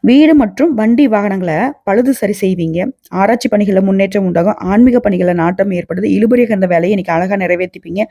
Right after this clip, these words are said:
எந்த ஒரு விஷயத்தையுமே உற்சாகமா செயல்பட போறீங்க. ஆர்வம் நிறைந்தனாலும் சொல்லலாம். ஒரு மாதிரி எல்லாத்தையுமே ஒரு சீரும் சிறப்பா செஞ்சு முடிப்பீங்க.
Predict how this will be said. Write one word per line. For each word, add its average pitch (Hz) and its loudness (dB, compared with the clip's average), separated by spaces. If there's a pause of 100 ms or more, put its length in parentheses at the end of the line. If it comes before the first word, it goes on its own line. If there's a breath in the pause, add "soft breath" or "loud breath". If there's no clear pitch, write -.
(260 loud breath)
எந்த 220 4
ஒரு 262 4
விஷயத்தையுமே 220 -4
உற்சாகமா 220 -2
செயல்பட 185 0
போறீங்க. 175 0 (400 loud breath)
ஆர்வம் 240 2
நிறைந்தனாலும் 185 0
சொல்லலாம். 180 -8
ஒரு 175 -12
மாதிரி 220 -2
எல்லாத்தையுமே 196 0 (340 loud breath)
ஒரு 165 -2 (440)
சீரும் 302 2
சிறப்பா 208 -2
செஞ்சு 190 -4
முடிப்பீங்க. 180 -4